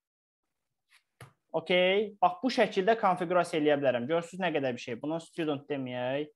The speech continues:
Ə, buna ne qeyək, çünki eyni adda olmasın. Okey. Bu şəkildə, nə bilim, istənilən property-ni, istənilən şey. Name elədik.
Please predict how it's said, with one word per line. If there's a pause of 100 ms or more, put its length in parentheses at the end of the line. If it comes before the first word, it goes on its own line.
(440)
Ə, (440)
buna (220)
ne
qeyək,
çünki
eyni
adda
olmasın. (920)
Okey.
Bu
şəkildə, (640)
nə
bilim, (100)
istənilən
property-ni,
istənilən
şey. (220)
Name (160)
elədik.